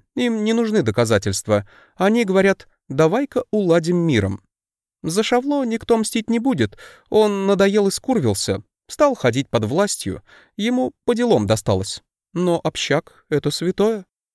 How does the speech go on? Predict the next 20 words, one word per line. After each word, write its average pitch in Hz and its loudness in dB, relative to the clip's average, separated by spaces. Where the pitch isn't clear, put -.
В 180 -2
область 254 0
сходка - 0
назначила 214 2
нового 202 0
смотрящего, 208 -2
он 254 0
хочет 202 -2
с - -8
вами 170 2
встретиться. - -4
Что - 0
передать? 104 0
«Я - -4
даже 180 -4
не 175 0
знаю, 123 -2
что 127 -2
вам 117 0
ответить», 117 -4